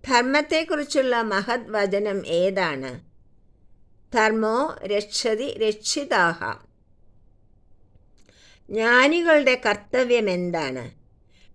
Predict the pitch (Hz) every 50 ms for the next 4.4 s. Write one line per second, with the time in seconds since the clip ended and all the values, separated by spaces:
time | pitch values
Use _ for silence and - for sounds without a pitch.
0 | _ - 214 220 226 233 247 269 262 311 320 311 - 330 320 302 262 233 233 233
1 | 233 240 254 254 - 262 247 247 247 226 208 196 196 196 185 185 180 185 185 180
2 | 151 - - 185 202 208 214 226 240 254 254 - 285 277 277 277 277 277 277 269
3 | 254 240 208 190 185 190 202 208 202 190 196 196 196 202 208 214 208 - 185 156
4 | 160 143 123 139 123 - - -